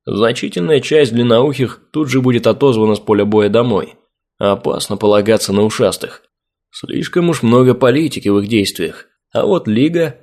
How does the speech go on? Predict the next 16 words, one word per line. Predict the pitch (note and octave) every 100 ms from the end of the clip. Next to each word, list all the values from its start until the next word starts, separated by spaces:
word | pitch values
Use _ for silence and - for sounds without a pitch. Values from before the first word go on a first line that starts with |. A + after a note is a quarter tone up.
| -
будет | F#3 B3 F#3
выполнять | D3+ C3 A#2 B2+ C#3+ A#2+
договор | A2 G#2+ A#2 A2+
до | G#2+
конца | G2+ G2+ - D3+ F#2+ -
при | - C#3
любом | A2+ G#2 G#2 D3+ D#3 _
стечении | - D#3+ - G#2 G2
обстоятельств. | G2 - C3+ G#2 D2+ - - _ _ _ -
Репутация | F#2 G2+ G#2+ B2+ C3+ - D#3
лучших | C#3 C#3+ C#3 C#3
наёмников | D3+ B2+ G#2+ G#2+ A2+ A2+
обязывает. | C#3 G#2 F2+ F2+ D#2+ - - _ _ _ _ _ _ _ -
<clears throat> | D#3 D#3 E3 D#3 C3 G#2 E2 D2 - _ _ _ _
Кашлянул | - G2 - G3 F3+
Рархит. | D3+ A#2+ - - -